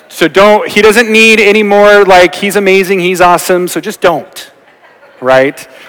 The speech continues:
But I did like what he had to say, um, about this, and I told him, "It's fine." But I liked how he said that he did not believe the devil can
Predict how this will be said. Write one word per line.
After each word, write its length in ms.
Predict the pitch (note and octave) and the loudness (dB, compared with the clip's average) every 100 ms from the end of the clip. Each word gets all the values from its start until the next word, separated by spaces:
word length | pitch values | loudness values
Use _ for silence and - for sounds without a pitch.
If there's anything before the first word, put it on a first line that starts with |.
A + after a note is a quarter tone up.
| - _ | -20 _
But 380 | - A3 D#3+ D#3+ | 0 2 2 0
I 120 | E3 | -2
did 380 | D#3 - C#4+ A3 | -2 -2 0 2
like 520 | G#3+ D#3 B2+ - - | 2 2 -2 -14 -6
what 140 | D#3 | -4
he 120 | F#3 | -4
had 220 | D#3+ E3+ D3+ | 0 0 -2
to 80 | |
say, 400 | D3+ F#3 D#3 C3 - - - | -4 0 2 0 -4 -18 -6
um, 340 | E3+ C#3+ C3+ C#3+ | 0 2 2 0
about 280 | D3+ D3+ C#3+ | 0 0 0
this, 180 | D3+ A3+ | 0 0
and 80 | |
I 80 | A#3+ | 0
told 340 | A3 - A2+ A#2 | -2 -8 -8 -4
him, 160 | A#2+ | -4
"It's 220 | C#3 - | -4 -8
fine." 480 | - G2+ A#2+ A#2+ A#2 | -10 -8 -6 -8 -8
But 120 | A#2+ | -2
I 80 | D#3 | 0
liked 340 | E3+ A3+ A3 - - - | 2 2 0 -6 -18 -8
how 160 | - F3 | -2 0
he 120 | F#3+ | 0
said 380 | - G#3 F#3+ E3 | -4 0 0 0
that 220 | D#3+ D#3 - - - | -6 -6 -16 -20 -20
he 200 | - A#3+ | -6 -4
did 120 | A#3+ | 0
not 220 | G#3 G#3 | 0 0
believe 340 | F#3 F#3+ G3 D#3 | 0 -2 -2 -4
the 80 | |
devil 320 | D#3+ F#3 F3+ F3+ | -2 0 0 -2
can 440 | - F#3 E3 D3 | -2 0 0 -2